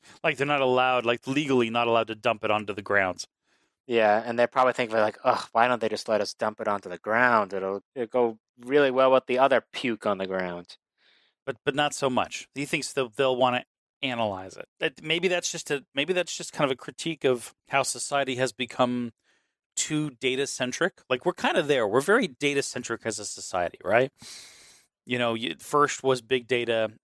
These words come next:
Speaker 1: and then it was the data lake, and, and the data warehouse drowned in the data lake. A-, and we have all of this information, not even really sure what to do with it. That's, that's kind of what it feels like. Like, it's another data point,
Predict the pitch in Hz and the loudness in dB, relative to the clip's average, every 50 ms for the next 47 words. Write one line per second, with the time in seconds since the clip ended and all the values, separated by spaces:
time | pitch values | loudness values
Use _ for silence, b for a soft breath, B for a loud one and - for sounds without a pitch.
0 | _ - 120 117 123 120 120 123 123 - 113 113 110 107 - 117 104 - 120 117 | _ -6 -4 -2 -2 -2 -2 -4 -4 -2 -2 -2 -2 -2 -8 -10 -4 -2 0 2
1 | 113 113 113 113 107 101 98 - - - - _ _ - 120 113 107 - - 120 | 2 4 4 4 4 2 0 -4 -8 -20 -20 _ _ -12 -12 -10 -6 -4 -2 -2
2 | 117 117 104 107 113 120 117 131 127 135 127 117 127 123 117 107 110 113 113 104 | -2 -4 -6 -4 -4 -2 0 0 -2 0 0 2 2 2 2 2 2 2 2 0
3 | - - - - 117 117 113 117 113 113 104 110 107 107 98 110 110 110 107 104 | -2 -8 -10 -8 -2 0 0 0 0 0 -2 -6 -8 -6 -6 -4 -2 -2 0 0
4 | 104 98 95 95 _ - - _ _ - - 139 131 - _ - - 139 139 135 | 2 0 0 -2 _ -20 -20 _ _ -14 -14 -14 -14 -14 _ -8 -8 -6 -4 -4
5 | 127 143 143 135 - - - 151 160 175 180 185 180 165 143 147 135 - - 143 | -2 -2 -2 -2 0 0 0 2 2 2 0 0 -2 -2 -4 -4 -6 -4 -4 -4
6 | 135 123 - 131 127 127 127 120 - - 113 101 98 95 101 _ _ - 135 139 | -4 0 0 2 2 2 -2 -2 -6 -8 -8 -8 -10 -12 -16 _ _ -4 -2 0
7 | 165 202 240 240 220 220 180 151 143 165 170 175 165 - - - 160 147 131 123 | 0 0 0 0 0 0 0 2 2 4 4 4 2 0 -2 -2 -2 0 2 2
8 | 135 131 - - 123 117 - 120 117 110 113 104 - - - - - - _ - | 0 0 0 -6 -16 -10 -4 -2 0 0 0 -2 -2 -4 -6 -6 -10 -16 _ -4
9 | 156 180 - - - 220 220 - - - - 190 196 190 170 160 151 143 - - | -4 -4 -4 -2 -4 -4 -4 -4 -6 -6 -2 0 0 2 4 2 2 2 0 0
10 | 143 131 127 120 117 98 95 - - 120 123 120 - B B B B B B B | -2 0 0 0 0 -2 -2 -2 -2 -2 -2 -2 -4 B B B B B B B
11 | B - 120 - - 147 139 143 170 196 180 190 185 185 175 - - - - 110 | B -6 -4 -2 -2 -2 0 0 0 0 -2 -2 -2 -2 -2 -4 -6 -4 -4 -4
12 | 98 98 - - | -4 -4 -10 -16